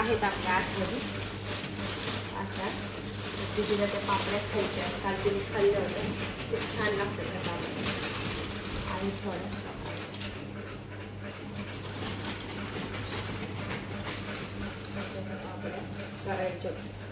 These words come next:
आणि भाजून पण छान लागतात. आता चूल कुठं आहे? चूल पेटलीच नाही, पावसाने भिजलं सगळं. काय काय झालं.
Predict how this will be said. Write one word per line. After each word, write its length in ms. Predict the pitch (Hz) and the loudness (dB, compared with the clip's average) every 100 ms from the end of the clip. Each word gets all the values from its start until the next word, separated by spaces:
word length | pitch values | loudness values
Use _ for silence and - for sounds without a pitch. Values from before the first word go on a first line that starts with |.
| - - - - - - - | -6 -6 -6 -4 -4 -4 -4
आणि 140 | 196 196 | 2 6
भाजून 300 | 240 233 233 | 10 10 10
पण 260 | 247 240 | 8 6
छान 140 | 269 208 | 4 4
लागतात. 300 | 175 - - - - - - - | 4 0 -6 -8 -8 -8 -6 -6
आता 140 | - 208 | 0 2
चूल 200 | 254 247 247 | 6 4 6
कुठं 180 | 494 | 6
आहे? 100 | 240 302 | 8 8
चूल 120 | - - | 6 6
पेटलीच 400 | - 480 427 226 214 | 8 8 8 4 4
नाही, 160 | 196 | 2
पावसाने 380 | 202 214 214 208 190 | 6 6 6 4 6
भिजलं 300 | 226 202 208 202 | 4 6 4 6
सगळं. 240 | 226 202 196 - - - - - - - - | 4 4 0 -2 -2 -2 -2 -2 -2 -2 -2
काय 120 | - 202 - | 0 0 -2
काय 160 | 180 165 | 2 2
झालं. 320 | 143 - 151 | 2 0 0